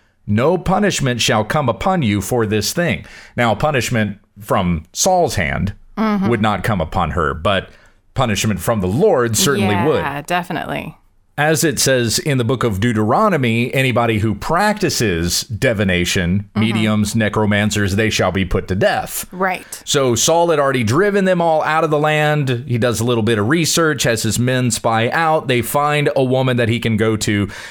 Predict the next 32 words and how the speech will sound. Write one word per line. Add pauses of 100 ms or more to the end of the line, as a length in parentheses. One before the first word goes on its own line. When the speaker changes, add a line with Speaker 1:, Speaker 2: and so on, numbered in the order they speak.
Speaker 1:
so
he
can
conjure
up
the
spirit
of (220)
Samuel,
and
that's
what
he
wants
to
do
here.
Speaker 2:
Mm-hmm.
Speaker 1:
So
in
verse
eleven,
the
woman
said, (120)
"Whom
shall
I
bring
up
for
you?"